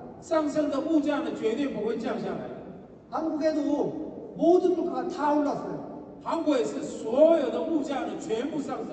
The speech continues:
Speaker 1: 了。
Speaker 2: 딱 한 가지 안 올라가-, 올라간 게 있어요.
Speaker 1: 只有一个没有涨价的。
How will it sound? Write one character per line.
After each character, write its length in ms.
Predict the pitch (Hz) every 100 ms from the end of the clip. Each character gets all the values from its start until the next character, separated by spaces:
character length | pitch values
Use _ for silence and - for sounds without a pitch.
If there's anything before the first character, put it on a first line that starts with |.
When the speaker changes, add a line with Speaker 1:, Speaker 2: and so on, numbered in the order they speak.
| 180
Speaker 1:
了。 120 | 170 - - - - -
Speaker 2:
딱 280 | 311 339 359
한 320 | - 320 339
가지 320 | 320 294 285 302
안 180 | 311 269
올라가-, 400 | 277 269 254 - 185
올라간 360 | 240 269 247
게 80 | -
있어요. 280 | - - - - - - -
Speaker 1:
只 140 | - 302
有 100 | 302
一 140 | 285
个 180 | 311 294
没 140 | 262
有 120 | 277 262
涨 220 | - -
价 140 | 262
的。 60 | 214